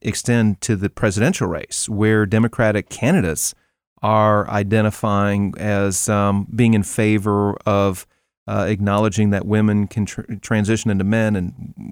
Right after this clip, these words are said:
vice versa. So Joe Biden, uh, one of the leading candidates, I think, in all the polls, Joe Biden is the top Democratic candidate for president. He was asked a question earlier this year, how many genders there are.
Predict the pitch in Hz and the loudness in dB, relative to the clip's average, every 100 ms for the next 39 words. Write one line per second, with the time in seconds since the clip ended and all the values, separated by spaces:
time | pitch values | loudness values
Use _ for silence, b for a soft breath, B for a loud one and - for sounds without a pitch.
0 | - 98 107 107 - 117 113 113 101 _ | -12 -4 0 0 0 0 2 0 -4 _
1 | _ _ - 135 131 117 113 - 165 131 | _ _ 0 0 0 -10 -20 0 0 2
2 | 107 104 90 87 - 95 90 87 92 117 | 2 2 -2 -6 -8 -4 -2 -2 -2 0
3 | 117 101 98 90 107 123 185 120 - 95 | 2 2 -2 -4 0 2 4 2 0 -2
4 | 92 87 101 101 120 117 101 123 180 - | -2 -2 -2 0 0 2 0 2 0 0
5 | 202 95 80 101 - 110 127 123 127 107 | 0 0 -4 -8 -4 -2 2 2 2 2
6 | - - - 120 143 - - _ _ _ | 0 -6 -6 -4 -2 -4 -8 _ _ _
7 | _ _ 104 131 139 143 127 123 - - | _ _ 0 2 2 2 2 0 -4 -12
8 | - - 123 120 120 - _ _ _ _ | -6 0 2 4 0 -4 _ _ _ _
9 | _ _ _ - 107 110 95 95 95 - | _ _ _ -6 0 2 2 0 -2 -4
10 | _ _ _ _ _ _ _ _ - 135 | _ _ _ _ _ _ _ _ 2 4
11 | 120 113 113 107 110 - 110 - 107 107 | 4 4 2 0 -4 0 0 2 0 2
12 | 107 98 - 117 107 92 - 120 131 123 | 2 0 -2 2 2 0 0 2 4 4
13 | 98 117 135 113 92 87 85 65 50 | 2 2 4 0 0 -2 -2 -2 -6